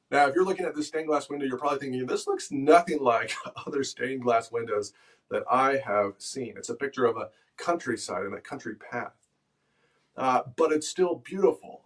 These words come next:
It's his unique style. And he actually,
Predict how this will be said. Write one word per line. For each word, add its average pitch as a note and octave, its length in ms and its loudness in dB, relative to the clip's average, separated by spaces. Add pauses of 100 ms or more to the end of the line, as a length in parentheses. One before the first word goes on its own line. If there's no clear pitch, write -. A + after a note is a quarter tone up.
It's C3 180 -8
his D#3+ 260 4
unique C#3+ 380 -2
style. - 680 -6 (640)
And C3+ 180 0
he F3+ 220 4
actually, E3 420 6